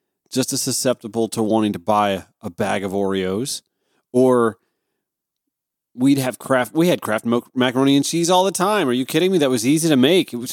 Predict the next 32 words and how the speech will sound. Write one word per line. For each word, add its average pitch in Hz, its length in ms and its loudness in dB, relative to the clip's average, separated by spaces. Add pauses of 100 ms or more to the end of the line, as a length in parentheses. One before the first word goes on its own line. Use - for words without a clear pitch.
(160)
certainly 156 540 -2
easy 131 200 0
for 120 160 0
a 113 60 2
fourteen-year-old 123 680 2
to 107 40 -2
make. 123 300 0 (600)
And 131 180 -6
of 120 80 -4
course, 127 360 -2 (240)
the, 117 460 -6
uh, 104 200 -6
salt-laden 131 580 -2
hot 120 300 -2
dogs, 120 560 -2
we'd 117 140 -6
have 120 180 -2
the, 113 140 0
that 131 180 -2
would 123 100 -4
be 120 120 0
the, 98 300 -2
the, 104 160 -6
the 101 120 -8
quick, 135 320 0
cheap - 340 -4
meal, 117 320 2
hot 117 200 -2
dogs, 117 260 0
macaroni 110 340 -2
and 98 100 -10
cheese. 87 340 -14